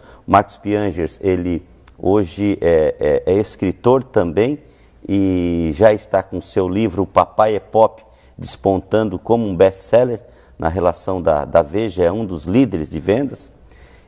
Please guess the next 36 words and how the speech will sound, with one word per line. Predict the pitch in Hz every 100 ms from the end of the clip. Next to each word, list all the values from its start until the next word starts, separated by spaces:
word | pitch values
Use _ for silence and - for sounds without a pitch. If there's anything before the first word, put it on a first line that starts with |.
| - 101
E | 101 101 101
a | 101
gente | 107 104
tá | - 101
com | - 101
as | 92 76 76
vendas | 104 92 82
dos | 76 92
ingressos | 98 87 92 95 - - - - - -
na | 90 117 113
cit, | - 135 156 - 156 131 - - -
eh, | 165
na | 98 113
C | 117 117
D | 98 98
L, | 101 127 131 131 131 _ _ _ -
nas | 87 87 85
livrarias | 110 101 107 101 107 104 87
Nobel | 107 95 76 107 87
do | 76 107 131 110 -
Farol | - 104 98 92
Shopping | - 107 101 92 - _ _
e | 110
do | 101 104
Shopping | - 98 - 85
da | 90
Unisul | 101 110 - 135 147 - - -
e | 131
também | 135 123 104 120
com | 123 113
vendas | 98 113 107
de | 101
ingressos | 95 95 104 - 98
no | 101 101
D | 101
C | 104 - 98 73